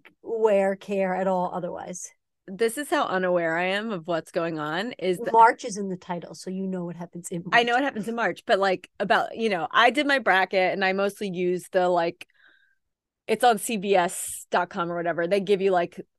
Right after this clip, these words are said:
Speaker 2: you know, majority of peop-, eighty-eight percent of people who filled out this bracket voted for this team to win. So, like, I do that a lot. And then every once in a while, I'll be, I'll look at, the thing that was confusing about that is some of the stats, I feel like they heavily weighted by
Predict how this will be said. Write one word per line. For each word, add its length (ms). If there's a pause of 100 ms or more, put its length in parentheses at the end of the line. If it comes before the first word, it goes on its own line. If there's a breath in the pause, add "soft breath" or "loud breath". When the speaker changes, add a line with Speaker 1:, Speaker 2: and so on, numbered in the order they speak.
(120)
Speaker 2:
you 140
know, 80
majority 500
of 100
peop-, 280
eighty-eight 400
percent 260
of 60
people 260
who 100
filled 160
out 120
this 100
bracket 300
voted 260
for 100
this 160
team 220
to 120
win. 220
So, 140
like, 160
I 120
do 200
that 200
a 40
lot. 220
And 100
then 60
every 240
once 240
in 40
a 40
while, 240
I'll 180
be, 220
I'll 200
look 160
at, 140 (560 soft breath)
the 60
thing 180
that 140
was 80
confusing 340
about 220
that 280
is 160
some 160
of 100
the 80
stats, 680
I 60
feel 120
like 120
they 160
heavily 360
weighted 380
by 460